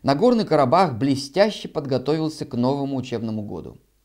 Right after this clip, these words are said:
В области все дети охвачены обучением. В городах, районных центрах, крупнейших колхозах и селениях введен всеобуч в объеме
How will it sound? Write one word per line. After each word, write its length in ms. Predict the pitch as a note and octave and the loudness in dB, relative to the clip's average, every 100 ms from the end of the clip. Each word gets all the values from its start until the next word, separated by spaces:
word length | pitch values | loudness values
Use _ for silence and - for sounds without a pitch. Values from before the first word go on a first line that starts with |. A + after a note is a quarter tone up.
| _ - - | _ -20 -10
В 140 | A#2+ | 0
области 480 | D#3+ D#3+ E3 - E3 | 0 2 -2 -4 -8
все 380 | D#3 - D#3 F#3+ | -8 -4 2 2
дети 600 | C3 C#3 E3+ E3+ F#3 F3+ | 2 2 2 2 -6 -2
охвачены 880 | C#3 C3 - A2 B2 D3+ - D3+ C#3+ | -4 -4 -6 0 2 2 0 -2 -2
обучением. 960 | - B2 B2 B2+ C3 A#2 F#2 B1+ G1+ - _ _ _ _ _ - - - - | -4 -6 -6 -4 -2 -2 -4 -12 -16 -20 _ _ _ _ _ -20 -20 -20 -16
В 120 | G#2 | -8
городах, 640 | A#2 E3 F3+ D#3+ D3+ B2+ - _ | 2 4 6 6 4 0 -16 _
районных 380 | C3+ E3+ F3 - | 0 0 -2 -8
центрах, 680 | - C#3 C3+ C3 C3 C3 _ _ - - | 0 2 2 0 -2 -4 _ _ -20 -4
крупнейших 680 | D3+ D3+ F#3+ F3+ E3 D#3 | -4 0 -2 -2 -6 -8
колхозах 720 | - C#3+ C3+ - C#3 C3+ C#3 - | 0 0 0 0 0 0 -4 -8
и 80 | C#3 | -10
селениях 540 | B2+ A#2+ B2+ C#3 C#3+ - _ _ | -4 0 2 2 -4 -6 _ _
введен 580 | G2+ G2 B2 C3+ F#3 F3 | -14 -2 0 2 2 0
всеобуч 1000 | - - D#3+ E3+ D#3 D#3+ D#3+ F#3+ - - | -8 -4 0 2 4 4 4 -2 -6 -12
в 160 | A2+ C3 | -2 -2
объеме 680 | B2 A#2 C#3+ D3+ D3+ C#3 | 0 0 2 2 -2 -2